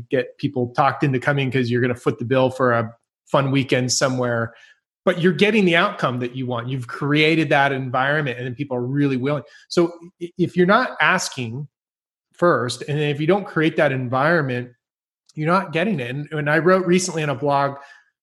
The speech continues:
"This is a great time of year to get what you want 'cause everyone's willing to postpone stuff to the first of the year." Well, guess what? That's, like, in a week, right? <laughs> But it feels like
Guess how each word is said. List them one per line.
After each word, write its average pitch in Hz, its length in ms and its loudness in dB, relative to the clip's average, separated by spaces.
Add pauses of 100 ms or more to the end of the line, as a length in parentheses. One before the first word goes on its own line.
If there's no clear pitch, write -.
(200)
"This 175 200 0
is 165 80 0
a 175 60 4
great 180 280 2
time 170 180 0
of 143 60 -2
year 165 100 2
to 165 60 0
get 156 300 -2
what 151 100 -10
you 143 100 -4
want 143 320 0
'cause 139 120 -2
everyone's 151 400 2
willing 143 300 0
to 139 100 -4 (160)
postpone 147 640 0
stuff 151 280 -2
to - 40 -18 (100)
the 120 60 -14
first 143 320 -4
of 131 60 -8
the 127 80 -2
year." 147 100 0
Well, 185 140 2
guess 214 260 0
what? 233 220 0
That's, 196 240 0
like, 285 180 -4
in 196 160 4 (240)
a 160 80 4
week, 170 460 0 (420)
right? 151 320 2
<laughs> - 0 -
But 190 120 2
it 185 80 0
feels 240 380 0
like 190 300 2